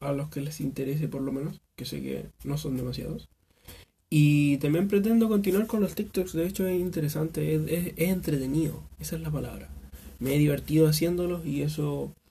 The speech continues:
en parte es la esencia de lo que busco cuando, cuando edito videos, así que estoy fascinado con, con la posibilidad de,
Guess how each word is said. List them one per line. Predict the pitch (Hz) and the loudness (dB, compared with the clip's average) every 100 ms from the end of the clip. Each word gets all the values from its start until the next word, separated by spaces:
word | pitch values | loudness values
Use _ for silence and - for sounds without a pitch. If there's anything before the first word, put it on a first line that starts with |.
| - - - - | -20 -18 -18 -8
en | - 131 | -4 -2
parte | 143 151 151 | -2 -2 0
es | 151 | 0
la | 135 | 0
esencia | 147 151 156 156 151 | -2 0 0 2 0
de | 143 | 0
lo | 139 | -2
que | 135 | -2
busco | 143 151 - 143 | -2 -2 -4 -4
cuando, | 139 139 135 131 127 127 151 - _ | -4 -2 -4 -4 -8 -8 -12 -18 _
cuando | - 123 131 | -8 -6 -4
edito | 139 143 | -4 -4
videos, | 131 131 165 175 | -2 0 0 0
así | 143 143 | -4 -4
que | 127 120 117 - _ _ _ _ - | -4 -4 -6 -14 _ _ _ _ -6
estoy | 196 | -2
fascinado | 196 139 131 131 139 135 | -2 -2 -4 -6 -4 -4
con, | 127 113 110 104 _ | -4 -6 -12 -16 _
con | - 123 | -8 -4
la | 123 | -4
posibilidad | 123 123 120 120 123 127 143 | -4 -6 -6 -8 -6 -4 -4
de, | 135 123 156 | -4 -6 -10